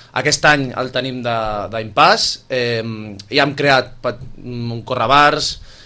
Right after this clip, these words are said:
hem creat, em, certes activitats, hem portat Rumba al Bar, que és un, un grup de, de rumba que és realment molt bo i molt adequat per la festa del barri,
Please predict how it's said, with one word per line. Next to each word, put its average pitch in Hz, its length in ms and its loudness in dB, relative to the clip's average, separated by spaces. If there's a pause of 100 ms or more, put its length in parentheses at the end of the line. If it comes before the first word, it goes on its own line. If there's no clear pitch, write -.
hem 127 220 -10
creat, 127 640 0
em, 120 300 -4
certes 139 280 -4
activitats, 131 460 -2
hem 123 100 -6
portat 127 400 -6
Rumba 123 260 -4
al 113 80 0
Bar, 139 280 4
que 131 80 -6
és 113 80 -10
un, 113 400 -10
un 123 140 -10
grup 120 360 -8
de, 113 160 -6 (220)
de 113 80 0
rumba 123 280 -2
que 117 120 -4
és - 20 -12
realment 117 480 -2 (460)
molt 123 260 -4
bo 131 160 6
i 127 80 4
molt 120 220 -2
adequat 117 320 -2
per 113 160 -2
la 110 100 -6
festa 113 320 -6
del 113 80 -2
barri, 151 320 2